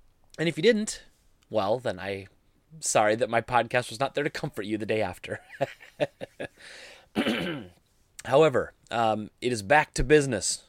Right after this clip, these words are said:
folks. It is, we are done messing around. No more mental health days. It is back to the grind. Not that I, I don't know. I love this. What am I <laughs> talking about? I love doing this, and I missed it.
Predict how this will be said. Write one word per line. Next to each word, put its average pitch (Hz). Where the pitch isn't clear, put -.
folks. -
It 120
is, 113
we 127
are 123
done 131
messing 143
around. 123
No 113
more 127
mental 127
health 117
days. 104
It 110
is 90
back 110
to -
the 113
grind. 101
Not 151
that 113
I, 85
I 107
don't 62
know. 73
I -
love 87
this. 101
What 110
am 110
I -
<laughs> -
talking -
about? -
I 156
love 117
doing 110
this, 110
and 156
I 175
missed 214
it. -